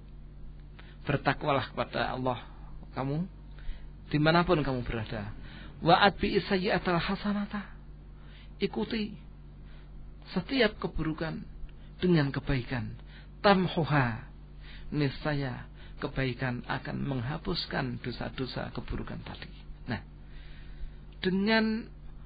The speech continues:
bergaul dengan orang-orang soleh, hati ini akan nyaman,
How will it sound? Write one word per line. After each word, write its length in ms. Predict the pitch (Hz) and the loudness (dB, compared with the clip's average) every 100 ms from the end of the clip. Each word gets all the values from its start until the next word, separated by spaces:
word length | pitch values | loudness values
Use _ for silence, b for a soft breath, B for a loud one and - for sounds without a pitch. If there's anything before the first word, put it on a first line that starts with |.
| - - | 4 8
bergaul 480 | 208 208 233 214 | 10 12 12 12
dengan 240 | 180 170 165 | 10 8 6
orang-orang 400 | 156 151 156 147 - | 6 4 4 0 0
soleh, 160 | 151 | 2
hati 320 | 139 143 147 | 4 4 2
ini 160 | 156 151 | 0 0
akan 240 | 156 190 | -2 -2
nyaman, 440 | 190 190 196 190 | 0 2 2 0